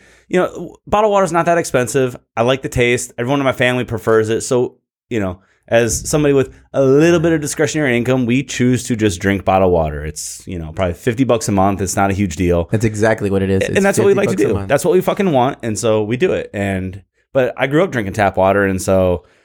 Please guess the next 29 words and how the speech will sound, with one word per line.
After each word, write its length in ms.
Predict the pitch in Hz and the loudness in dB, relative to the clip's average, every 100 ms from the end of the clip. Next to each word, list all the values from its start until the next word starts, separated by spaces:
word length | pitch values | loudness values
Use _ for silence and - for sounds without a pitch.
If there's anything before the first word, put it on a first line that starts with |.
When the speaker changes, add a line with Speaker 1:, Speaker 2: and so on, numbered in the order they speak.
| _ _ _ _ 101 | _ _ _ _ -8
Speaker 1:
I 40 | |
just 160 | 123 - | -4 0
go 100 | 107 | 0
to 60 | |
the 60 | 113 | 0
sink, 320 | - 123 139 | 0 -2 -2
you 40 | - | -4
put 120 | 131 | -2
ice 160 | 107 120 | 0 -2
cubes 220 | 156 160 | -4 -4
in 100 | 160 | -2
there 200 | 165 170 | -2 -2
so 140 | 160 151 | 0 -2
it's 100 | 120 | -4
nice 160 | 117 | -8
and 80 | 92 | -8
cold. 460 | 127 143 165 175 - | -4 -2 -2 -4 -4
Speaker 2:
Well, 120 | 135 | 0
you 100 | 165 | 0
grew 140 | 214 233 | 2 0
up 80 | 147 | 0
in 80 | |
Detroit, 380 | 104 - 160 160 | -4 -4 0 0
bro. 100 | 135 | 2
You're 100 | 147 | 0
used 160 | 170 143 | 0 -2
to 60 | 127 | -6
that 140 | 90 | -6
fucking, 340 | 127 110 98 | -6 -6 -12